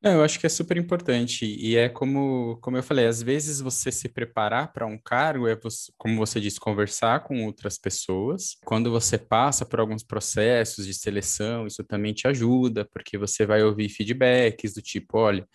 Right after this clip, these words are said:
parece que você não tá preparado pra isso, né? Você precisa conseguir entender mais dessa questão de tirar a mão, por exemplo." Você precisa ter uma visão mais estratégica, menos micro. Então, você vai tendo esses feedbacks e conversar sempre é a melhor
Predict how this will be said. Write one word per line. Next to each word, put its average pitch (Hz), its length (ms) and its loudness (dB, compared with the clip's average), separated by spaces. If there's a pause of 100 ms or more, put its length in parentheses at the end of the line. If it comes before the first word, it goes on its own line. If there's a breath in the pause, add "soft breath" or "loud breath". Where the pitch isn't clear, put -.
parece 104 320 2
que - 60 -4
você 110 140 -2
não 104 80 -2
tá 101 100 0
preparado 98 420 0
pra 117 220 0
isso, 120 680 -2
né? 101 720 -4 (400)
Você 95 240 -4
precisa 98 880 0
conseguir 98 880 -4 (340 soft breath)
entender 104 440 2
mais 101 640 0
dessa 107 380 2
questão 101 280 -6
de 95 80 -8
tirar 92 340 0
a 90 40 0
mão, 92 220 -4
por 104 160 0
exemplo." 117 800 0 (380 soft breath)
Você - 120 -6
precisa - 180 0
ter 110 140 -2
uma 101 100 2
visão 104 220 0
mais 117 340 2
estratégica, 110 720 -2
menos 107 380 -4
micro. 117 580 2
Então, 147 240 -2
você 151 220 -2
vai 151 180 4
tendo 151 320 0
esses 127 240 -4
feedbacks 113 960 0
e 101 120 -6
conversar 143 800 2
sempre 170 420 -4
é 160 60 0
a 156 60 -2
melhor 139 680 0